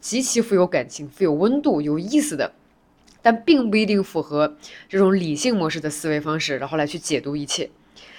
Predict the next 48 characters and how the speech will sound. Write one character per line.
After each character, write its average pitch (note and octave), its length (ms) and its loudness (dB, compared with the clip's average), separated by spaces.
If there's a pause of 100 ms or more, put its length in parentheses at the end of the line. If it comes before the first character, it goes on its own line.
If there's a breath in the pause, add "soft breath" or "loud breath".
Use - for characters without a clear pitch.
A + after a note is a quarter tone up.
(300 loud breath)
对 - 80 -2
吧？ D3 220 0
这 - 80 -8
是 F#3+ 80 4
另 A#3+ 160 4
外 F#3+ 140 6
一 D3 40 4
个 D3 120 -2
极 C3+ 160 -8
端。 B2+ 180 -4 (640 soft breath)
然 G#3+ 160 6
而 D#4+ 100 8
在 D#4 140 6
这 C#4+ 100 4
两 G#3 160 4
个 F3+ 80 4
极 G#3+ 200 -2
端 C#4+ 200 6
之 C#4+ 140 -4
间 D4 260 4
的 D4 80 4
大 D4 220 2
部 F3 240 -2
分 D#3 320 0 (160)
的 F#3 80 6
我 D#3+ 300 4
们， E3 280 2 (380)
其 - 160 0
实 B3+ 140 4
理 G#3 180 2
性 G#3+ 240 0
世 G3 180 2
界、 D#3 300 -2 (140)
理 E3 120 -2
性 C4+ 220 4
思 - 220 -2
维 C3+ 200 -2
和 - 160 -2
感 E3 240 2
性 G3+ 160 -2
思 E3 220 -2
维 - 220 -6 (260 soft breath)
其 G3+ 140 -2
实 A#3+ 80 0
都 D4+ 160 6
是 D4+ 120 2
有 F3 200 2
的。 - 120 -14